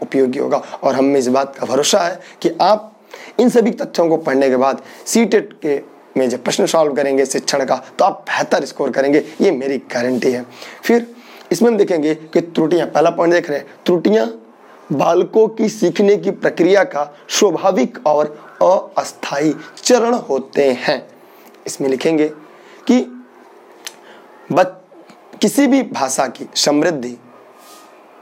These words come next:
तथा उसकी पहचान, उसकी जीवनी, उसके इतिहास को पहचानने के लिए विभिन्न रूपों में, शब्दों में, शैलियों से विविधता होती है।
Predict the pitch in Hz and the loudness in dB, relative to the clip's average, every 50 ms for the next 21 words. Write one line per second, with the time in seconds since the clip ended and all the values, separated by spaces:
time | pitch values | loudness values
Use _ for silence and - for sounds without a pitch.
0 | - - - - 139 - 165 156 151 - - - _ _ _ - - - - - | -18 -6 -4 -4 0 0 0 0 -2 -4 -10 -18 _ _ _ -20 -20 -20 -20 -20
1 | - - - - - - - - - 160 - - - 135 - - - - 110 - | -20 -20 -20 -20 -20 -20 -6 -6 -6 -6 -6 -4 -4 -4 -4 -4 -6 -6 -6 -6
2 | - - 175 170 175 151 120 - - - - - - - - - - - - - | -2 0 0 2 0 0 -4 -6 -12 -20 -20 -20 -20 -20 -20 -20 -20 -20 -20 -20
3 | - - - - - - - 135 - - 160 151 147 147 143 131 - - - - | -20 -20 -20 -20 -20 -8 -6 -6 -2 2 4 6 6 6 4 2 -2 -8 -16 -20
4 | - - - - - - - - - - - - 131 151 196 208 220 220 208 160 | -20 -20 -20 -20 -20 -20 -20 -20 -20 -12 -6 -4 0 2 2 2 4 2 2 0
5 | 113 - - - - - - - - 143 - - - 160 151 151 151 151 147 135 | 0 -4 -12 -20 -20 -20 -14 -10 -8 -8 -8 -2 2 4 6 6 6 6 4 4
6 | - - - - - 143 - - 143 - 185 226 208 214 - - - _ _ - | 0 -4 -12 -6 -6 -2 -2 -2 0 2 2 2 0 -2 -4 -12 -20 _ _ -20
7 | - - - 143 - - 165 147 147 - 185 185 202 220 220 202 - 151 131 131 | -12 -4 -4 -4 -2 0 -2 -2 0 0 0 2 2 2 2 0 0 -4 -4 -4
8 | 127 123 - - - - - 135 151 139 175 226 208 165 135 135 131 - - 156 | -4 -6 -8 -16 -20 -8 -2 -2 0 0 0 0 0 -2 -4 -4 -6 -2 -2 0
9 | 135 123 123 120 - - - - - - - 135 151 156 156 170 139 131 127 127 | 0 0 -4 -6 -12 -18 -20 -10 -4 -2 0 0 0 0 0 0 0 -2 -6 -10
10 | - - - - - - - 170 165 185 196 185 156 - - - - - - - | -12 -20 -20 -12 -6 -2 0 2 2 4 2 2 0 -2 -6 -14 -18 -20 -20 -20
11 | - - 127 131 131 139 - - - - - - - - - - - - | -14 -6 -4 -2 -2 -4 -4 -4 -6 -6 -6 -6 -10 -16 -20 -20 -20 -20